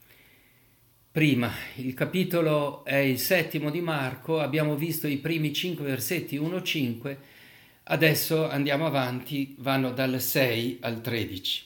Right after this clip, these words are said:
Mi permetto però di rileggervelo tutto perché la briciola precedente vi aiuterà.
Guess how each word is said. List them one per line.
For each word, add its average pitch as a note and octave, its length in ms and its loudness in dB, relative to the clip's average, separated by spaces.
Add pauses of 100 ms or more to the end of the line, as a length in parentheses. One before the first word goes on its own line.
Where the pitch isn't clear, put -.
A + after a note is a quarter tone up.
(960)
Mi E3+ 160 0
permetto F#3 500 4
però D#3 600 0 (400)
di D3+ 220 2
rileggervelo F3 760 4
tutto D#3+ 440 -2
perché D3+ 640 0 (1600)
la D3 160 -2
briciola G3 440 4
precedente F#3 560 2
vi D#3 140 0
aiuterà. D3 680 0